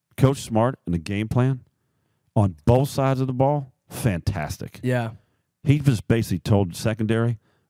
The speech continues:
Speaker 1: "We're going man up on these
Speaker 2: Yep.
Speaker 1: guys and shut 'em down. Shut those bastards down. That's what we're gonna do. And we're gonna get after him, and we're gonna contain him." I mean, you look at what happened there. He averaged five yards an attempt.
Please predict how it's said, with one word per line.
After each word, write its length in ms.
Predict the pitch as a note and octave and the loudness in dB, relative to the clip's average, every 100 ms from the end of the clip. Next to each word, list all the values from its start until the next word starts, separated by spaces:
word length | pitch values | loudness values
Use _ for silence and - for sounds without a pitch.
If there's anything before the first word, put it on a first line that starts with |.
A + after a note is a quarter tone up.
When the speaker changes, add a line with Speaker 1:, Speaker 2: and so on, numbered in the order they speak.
| - | 2
Speaker 1:
"We're 80 | A2 | 4
going 340 | A#2 G2 D#2+ | 6 2 0
man 240 | F2+ F2+ F#2+ | -2 0 0
up 160 | F#2 | 0
on 80 | G2 | 0
these 160 | G2+ G2 | 0 2
Speaker 2:
Yep. 200 | G#2 A2+ | 2 2
Speaker 1:
guys 180 | A2 - _ _ F#2 | -2 -8 _ _ -2
and 100 | F2+ | -2
shut 320 | - G2+ F2+ | -2 -2 0
'em 80 | E2+ | -2
down. 260 | D#2+ C#2+ - _ - | -2 -4 -8 _ -14
Shut 300 | - A2 F#2+ | 0 2 2
those 160 | F2 D2+ | -2 0
bastards 460 | E2+ D#2 - C#2 | -2 -2 -6 -6
down. 260 | D2 C2 - _ - | -4 -6 -10 _ -4
That's 160 | F2+ F#2+ | -2 0
what 60 | |
we're 80 | F2 | 0
gonna 140 | E2+ | 0
do. 180 | D#2+ F2+ - _ | 0 -2 -4 _
And 80 | F#2 | -2
we're 40 | |
gonna 80 | F2+ | 0
get 140 | F2+ F#2+ | -2 -2
after 280 | F#2+ F#2+ | -2 -2
him, 240 | F2 G2+ F#2 _ _ _ _ _ | 0 0 -4 _ _ _ _ _
and 80 | F2 | -2
we're 60 | F2+ | 0
gonna 100 | E2+ | -2
contain 500 | F#2 - F#2 F#2 F#2 | -6 -4 -2 -2 -2
him." 300 | G#2 G#2 G#2 _ _ _ F2+ | -2 -4 -10 _ _ _ -4
I 60 | |
mean, 280 | F#2 F#2 E2 _ _ _ | -2 -2 -6 _ _ _
you 140 | A#2+ B2+ | -2 2
look 260 | C3 B2+ | 2 2
at 80 | A2 | 0
what 140 | G2 | 0
happened 280 | G#2+ A#2+ B2+ | 0 0 0
there. 140 | C3 A2+ _ _ | -2 -4 _ _
He 320 | - F3 E3 | -4 -2 -2
averaged 600 | A#2 B2+ A2+ F#2+ D#2+ - - _ _ - | -2 -2 0 -2 -4 -10 -20 _ _ -16
five 540 | - - A2+ C3 B2+ | -6 0 2 0 0
yards 380 | G#2+ G#2 G2 D#2+ | 2 4 2 0
an 80 | E2 | -4
attempt. 520 | D2 - D#2 - - | -4 -4 -4 -6 -16